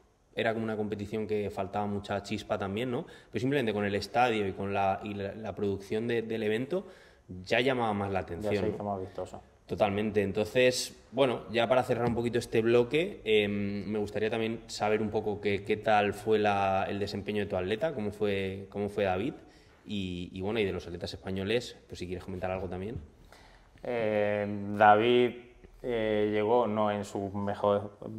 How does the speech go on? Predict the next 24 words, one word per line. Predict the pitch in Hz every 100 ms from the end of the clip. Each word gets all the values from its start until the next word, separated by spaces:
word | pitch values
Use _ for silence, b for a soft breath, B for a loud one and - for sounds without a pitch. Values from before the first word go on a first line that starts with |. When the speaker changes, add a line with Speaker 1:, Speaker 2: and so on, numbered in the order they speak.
| 107 -
Speaker 2:
pico | 113 101
de | 98
forma, | 120 123 135 120
había | 101
estado | 95 104 101
arrastrando | 95 95 107 101 101 98 95 95 95 -
cierta | - 101 98
molestia | 98 101 123 131 127 - B B B
y | - 110 101 95
sabía | 98 92 98
que | 95 95
llegaba | 95 95 95 92
no | 92 98 98 101 98
a-, | 95 -
al | 98 95
top. | 127 139 - B B B -
Eh, | 110 104 104 104 104
los | 113 110 107
watts | 127 127
donde | 117 107
se | 104 120
podía | 104 110 110
desempeñar | 110 107 110 110 110 107
guay | 107 113 104